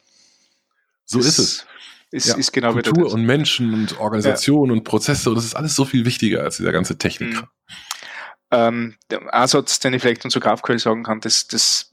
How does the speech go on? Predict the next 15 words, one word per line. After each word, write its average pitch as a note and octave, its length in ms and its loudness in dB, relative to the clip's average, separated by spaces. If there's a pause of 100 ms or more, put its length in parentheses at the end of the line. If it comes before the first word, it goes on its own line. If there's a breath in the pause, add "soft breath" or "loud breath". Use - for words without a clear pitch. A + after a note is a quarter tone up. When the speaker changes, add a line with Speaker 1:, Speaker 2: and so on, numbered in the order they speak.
(140)
Speaker 2:
wo B2 260 0
ich G#3+ 60 -2
GraphQL C3+ 600 0
oder, - 240 -2
oder A2 220 0
jede A2+ 380 0
Query A2 320 0
Language G2 420 -4
in G#2+ 80 -16
Wirklichkeit, G#2 500 -6
das G#2+ 140 0
du, G2 240 -2
das - 160 -4
du - 120 -8
kriegst, - 500 -2